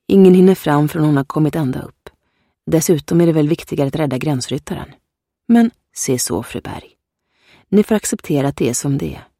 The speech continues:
Laura gav postmästaren en förtvivlad blick. Hon tyckte egentligen om honom,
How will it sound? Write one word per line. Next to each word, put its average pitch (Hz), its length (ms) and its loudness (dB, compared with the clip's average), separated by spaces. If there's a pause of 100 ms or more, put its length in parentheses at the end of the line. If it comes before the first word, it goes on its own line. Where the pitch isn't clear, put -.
(1160)
Laura 160 380 0
gav 139 240 -2
postmästaren 131 800 -6
en 139 140 -2
förtvivlad - 680 -6
blick. - 400 -16 (760)
Hon 170 120 0
tyckte - 260 -2
egentligen 160 420 0
om 180 200 0
honom, 147 320 -6